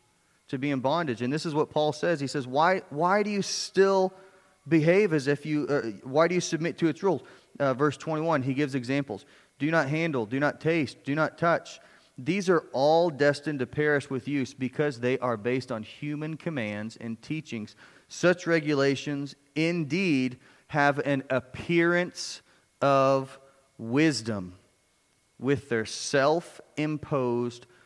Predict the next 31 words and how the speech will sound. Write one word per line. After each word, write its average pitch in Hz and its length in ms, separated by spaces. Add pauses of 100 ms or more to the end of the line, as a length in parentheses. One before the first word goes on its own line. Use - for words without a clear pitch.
(200)
worship 117 640 (380)
and 131 260
their 113 200
false 147 580
humility 110 880
and 117 300
their 95 120
harsh 139 500
treatment 139 520
of 120 220
the 120 100
body, 107 400 (400)
but 113 640
they 131 200
lack 123 420 (160)
any 160 500 (260)
value 120 840
in 117 180
restraining 110 920
sensual 113 640 (360)
indulgence." 110 1120 (260)
Okay? 98 240 (320)
And 120 100
so 135 160
what 123 200
Paul's 131 280
saying 127 320
there 110 200
is 104 160
he 117 160
says, 113 320